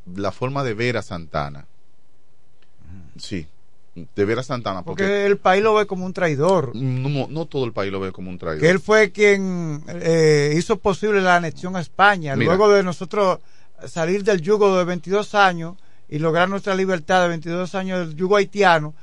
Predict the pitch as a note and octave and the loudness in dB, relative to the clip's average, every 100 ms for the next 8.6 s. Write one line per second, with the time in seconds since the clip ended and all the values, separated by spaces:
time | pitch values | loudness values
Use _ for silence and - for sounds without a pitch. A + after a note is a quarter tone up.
0 | - - D3+ - D#3+ E3+ F3 G3 F#3+ G#3+ | -12 -4 -4 0 2 2 2 4 4 4
1 | A3 F#3+ F#3+ A3+ - - - - E3 D3+ | 4 4 2 0 -6 -16 -14 -8 -6 -4
2 | F3 F3+ G#3 F#3+ E3 - D3+ D#3 F#3 G3 | -2 -2 -2 -2 -4 -8 -4 0 2 2
3 | F#3 F3 E3 - F#3 F3 D3 - G#3 G#3 | 2 2 0 -6 -4 -4 -4 2 4 4
4 | D#3 B2 - - - - F#3 E2+ F2+ F#2 | -2 -8 -14 -14 -14 -6 -2 0 0 -2
5 | E3 G#3 G3 F#3 G3 G3 F#3 G3 F3 D3+ | 0 2 4 2 0 -4 -4 -4 -4 0
6 | G#3 F3+ B2+ - - - - - - - | 2 0 -2 -12 -14 -16 -14 -14 -14 -16
7 | - - - - - - C3 - D#3+ F3 | -16 -16 -16 -16 -16 -10 -8 -4 -4 -2
8 | D3 - G#2 F2 C#2+ | -4 -4 -6 -6 -8